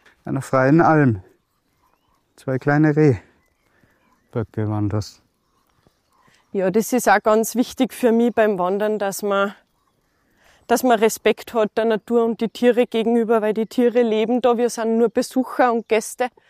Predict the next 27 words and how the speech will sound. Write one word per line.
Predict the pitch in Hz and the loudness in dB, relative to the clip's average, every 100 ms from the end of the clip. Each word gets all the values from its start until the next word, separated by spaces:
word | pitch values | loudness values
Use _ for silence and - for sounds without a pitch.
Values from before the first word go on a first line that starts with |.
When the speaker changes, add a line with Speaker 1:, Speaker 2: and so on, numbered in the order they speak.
| _ _ _ | _ _ _
Speaker 1:
Mhm. | 135 123 127 135 - | 2 4 2 -2 -6
Speaker 2:
Und | 220 214 214 214 - - _ | -6 -4 -4 -4 -8 -20 _
deshalb | 214 - 226 208 - _ _ _ - _ _ | -2 -2 -4 -4 -4 _ _ _ -20 _ _
gibt's | 220 - | -4 0
auch | 262 | 0
bei | 254 254 | 4 4
mir | 262 | 6
da | 262 | 4
keine | 262 269 247 220 | 2 0 0 2
Ausnahmen, | 185 240 226 226 233 | 2 2 0 2 0
der | 233 | -2
Hund | 226 240 | -2 -2
ist | 233 214 | -2 -2
an | 196 | -4
der | 190 | -2
Leine | 185 180 202 220 _ _ _ | -2 0 -2 -4 _ _ _
Speaker 1:
Ja. | 123 - - _ | 0 0 -6 _
Speaker 2:
zu | - | -6
führen | 214 - 226 220 - | -4 2 4 4 0
und | - 208 202 202 - - - _ _ _ _ _ _ _ _ _ _ _ | 0 2 4 2 -2 -14 -20 _ _ _ _ _ _ _ _ _ _ _
Juna, | 254 269 247 - | -2 0 0 0
<laughs> | 285 - - - - 247 - 339 - _ _ _ - - - - _ _ - - 247 _ - - _ | -2 -2 -14 -12 -6 -6 0 -2 -2 _ _ _ -20 -20 -20 -20 _ _ -12 -8 -10 _ -20 -20 _
man | 220 | -10
sieht's | 214 - 233 - - | -8 -4 -4 -4 -16
grad | - 285 | -2 0
nicht, | 254 285 - | 2 -2 2
aber | 247 226 247 | 2 2 -2